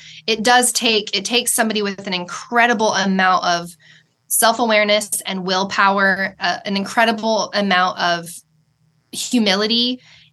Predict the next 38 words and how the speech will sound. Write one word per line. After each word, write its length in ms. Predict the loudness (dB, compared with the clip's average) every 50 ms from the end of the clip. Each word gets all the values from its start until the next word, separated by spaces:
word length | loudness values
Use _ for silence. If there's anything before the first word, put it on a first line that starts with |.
| _ -2
and 180 | 0 0 0 2
vulnerability 760 | 2 2 4 4 4 2 2 0 0 -2 -2 -2 -2 -4 -4
to 260 | -4 -4 -2 0 0
actually 300 | 0 0 0 -2 -6 -4
go, 180 | -2 0 0 2
"I'm 100 | 2 0
gonna 120 | 0 -2 -4
slow 440 | -4 -4 -4 -4 -2 -2 0 0 0
this 180 | 0 -2 -2 0
down. 340 | 2 4 4 4 4 2
I'm 240 | 0 -2 -2 -2 0
going 180 | -2 -2 0 0
to 80 | 0
actually 400 | 2 0 0 0 -2 -4 -4 -4
do 160 | -4 -4 -6 -6
tons 360 | -6 -4 -2 -2 0 0 -2
of 60 | -4
hard 300 | -2 0 0 0 0 0
work. 280 | -2 0 0 0 0 -2 -2
I'm 240 | -2 -2 -2 -2 -4
going 160 | -2 -2 -2
to 60 | -2
wait 300 | -2 0 0 0 0 -2
until 280 | -4 -4 -4 -4 -4 -4
the 120 | -8 -10
people 420 | -10 -8 -8 -8 -4 -4 -4 -4 -4
around 380 | -4 -2 2 2 4 4 4 2
me 260 | 0 0 -2 -2 -4 -8 -18 -20 -20 -20 -20 _ _ _ -8
tell 280 | -6 -2 2 2 2 4
me 140 | 4 4 2
I'm 240 | 2 0 0 0 0
ready 200 | 0 2 2 0
to 60 | -2
go. 340 | 0 2 4 4 4 4 2
I'm 100 | 0 -2
gonna 220 | -4 -4 -8 -8
trust 320 | -8 -4 -2 -2 -2 2 2
them 280 | 4 4 4 4 2